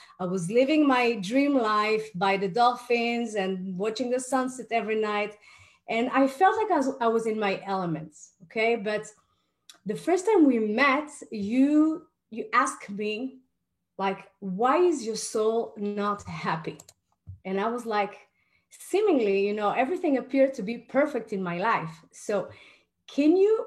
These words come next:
walk us through what you saw in that specific moment in me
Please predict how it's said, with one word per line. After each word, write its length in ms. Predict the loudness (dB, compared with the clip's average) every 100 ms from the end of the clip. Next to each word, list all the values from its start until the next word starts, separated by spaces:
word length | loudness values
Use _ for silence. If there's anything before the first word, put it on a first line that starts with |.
| -8
walk 480 | -8 2 4 4 0
us 420 | -2 -2 -6 -16 -20
through 440 | -10 -2 0 -2 -4
what 360 | -2 0 0
you 140 | -2 -4
saw 640 | -6 -4 0 0 -2 -4 -16 _ _ -8
in 160 | -2
that 220 | 0 -2
specific 760 | -4 -10 -10 -8 -8 -6 -8 -6
moment 500 | -6 -4 -2 -4 -6
in 260 | -6 -4 -4
me 300 | -4 -6